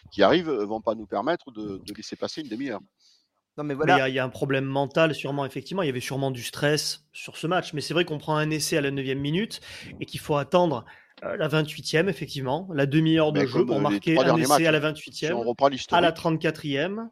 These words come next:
Speaker 3: Et c'est ça, on enchaîne à partir de la demi-heure, ça y est, on reprend
Speaker 1: Ouais, un
Speaker 3: confiance.
Speaker 1: peu à réaction aussi,
Speaker 2: Et après,
Speaker 1: on est un peu
Speaker 2: à,
Speaker 1: à
Speaker 2: à
Speaker 1: réaction jusqu'à la fin. Jusqu'à la quatre-vingt-troisième, on est à réaction parce que le, le bonus, on va le chercher à la quatre-vingt-troisième, alors qu'on le laisse passer à la soixante-dix-huitième ou soixante-dix-septième.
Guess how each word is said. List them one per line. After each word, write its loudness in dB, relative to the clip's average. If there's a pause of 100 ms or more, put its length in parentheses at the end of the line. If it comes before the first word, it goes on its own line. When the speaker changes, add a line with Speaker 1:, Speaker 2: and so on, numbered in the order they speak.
(120)
Speaker 3:
Et -8
c'est -6
ça, 2
on 0
enchaîne 4
à 4
partir -2
de 2
la 2
demi-heure, 0
ça -2
y -2
est, -8
on -8
reprend -6 (120)
Speaker 1:
Ouais, 8
un 8
Speaker 3:
confiance. -4
Speaker 1:
peu 6
à 12
réaction 2
aussi, -18 (100)
Speaker 2:
Et -2
après, 0
Speaker 1:
on 2
est 6
un 2
peu 0
Speaker 2:
à, 6
Speaker 1:
à 6
Speaker 2:
à 6
Speaker 1:
réaction -2
jusqu'à -8
la 0
fin. -4
Jusqu'à 0
la 8
quatre-vingt-troisième, 2
on -6
est -2
à 0
réaction -6 (320)
parce -4
que -8
le, -4
le -6
bonus, -10
on -4
va 10
le 6
chercher 0
à 4
la 4
quatre-vingt-troisième, 0 (200)
alors 6
qu'on -6
le -2
laisse 4
passer -4
à 4
la -2
soixante-dix-huitième -10
ou -16
soixante-dix-septième. -20